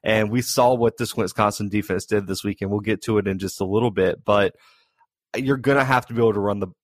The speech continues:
run the ball. I mean, Isaiah Bowser, he's gonna have to find some room. Kyric McGowan, he's gonna find some room. You can't put all, you can't put that game all on Peyton Ramsey. And I'm telling you, this Purdue defense is not even in the same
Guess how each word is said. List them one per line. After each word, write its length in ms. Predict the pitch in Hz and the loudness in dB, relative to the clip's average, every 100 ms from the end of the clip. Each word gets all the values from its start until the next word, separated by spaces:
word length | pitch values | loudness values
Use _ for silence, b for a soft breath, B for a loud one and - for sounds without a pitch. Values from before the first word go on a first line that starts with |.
| - - | -6 -2
run 140 | 117 | 0
the 80 | 107 | 0
ball. 280 | 98 101 95 | 2 4 2
I 60 | |
mean, 140 | 101 98 | 2 0
Isaiah 440 | 101 95 120 123 | 0 2 2 2
Bowser, 600 | 104 110 110 113 117 113 | 2 2 4 2 2 0
he's 280 | 98 127 113 | 0 -4 -2
gonna 200 | 123 110 | -2 0
have 220 | 110 104 | 0 -2
to 80 | 113 | -2
find 240 | 110 110 | 0 0
some 160 | - 110 | 0 -2
room. 420 | 107 107 107 113 _ | -2 -2 -4 -8 _
Kyric 440 | - 123 123 123 - | -2 2 2 2 -2
McGowan, 640 | 117 110 107 113 113 95 | -6 -2 0 2 0 -2
he's 180 | 117 110 | -6 -6
gonna 160 | 107 | -6
find 240 | 101 110 104 | -2 -2 0
some 160 | 107 | -4
room. 340 | 104 107 104 104 B B B B _ _ | -2 0 0 -4 B B B B _ _
You 140 | 151 143 | -4 -2
can't 280 | 165 156 | 0 0
put 140 | - 135 | 0 2
all, 200 | 131 135 | 2 2
you 120 | 156 | -2
can't 340 | 156 175 170 - | -6 -2 -2 -2
put 240 | 143 131 | -4 0
that 140 | 117 107 | 0 2
game 280 | 110 107 | 0 2
all 220 | 92 107 101 | 2 2 2
on 100 | 98 | 2
Peyton 300 | 110 82 98 | 0 0 -2
Ramsey. 540 | 98 101 92 95 - | -2 -2 -2 -2 0
And 320 | 101 110 110 - b _ _ _ _ | 2 2 0 -6 b _ _ _ _
I'm 160 | 120 117 | -2 -2
telling 400 | - 131 139 123 | 0 0 2 0
you, 160 | 117 | 0
this 180 | 113 107 | 0 -4
Purdue 280 | - 113 104 | -2 -2 0
defense 480 | 110 107 104 104 - | 0 2 0 0 -2
is 100 | 98 | 0
not 180 | 98 | 0
even 240 | 101 98 98 | 2 0 0
in 100 | 98 | -2
the 60 | |
same 520 | 95 - 101 98 95 | -2 0 0 2 -2